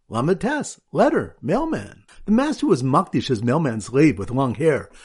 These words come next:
ready to be cut, which reminds us, it was taught in Brisa, "Hamakdish Avdo ein molim bo." If one is Makdish his slave, one does not transgress Me'ila through benefiting from the slave. Rav Shimon Gamliel says,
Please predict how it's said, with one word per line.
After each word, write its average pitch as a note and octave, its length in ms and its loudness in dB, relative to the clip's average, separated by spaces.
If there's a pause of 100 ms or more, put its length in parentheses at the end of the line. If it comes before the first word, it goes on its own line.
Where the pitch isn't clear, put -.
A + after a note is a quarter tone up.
(180)
ready B2+ 280 2
to A2 100 -6
be G#2 120 -4
cut, C#3+ 420 0
which D3 160 -2
reminds F3+ 360 2
us, A2+ 120 -2
it D3 60 -4
was D3+ 120 -4
taught D4+ 180 -6
in G3 80 -4
Brisa, B2+ 320 0
"Hamakdish F3 520 -4
Avdo G3 500 -2
ein G3+ 200 0
molim E3 400 0
bo." E2+ 240 -6 (220)
If B2+ 100 -4
one F#3 180 2
is G3 120 -2
Makdish F#3 460 0
his A3 140 -4
slave, G#2 300 0
one C#3+ 140 0
does C#3 140 -2
not E3+ 200 0
transgress D3 480 -2
Me'ila D3+ 640 0 (260)
through G3+ 120 2
benefiting B2 460 2
from F#2 140 -12
the G2+ 80 -6
slave. G3 320 4
Rav G#2 180 -6
Shimon G#2 180 -8
Gamliel E3 340 2
says, G2 320 -10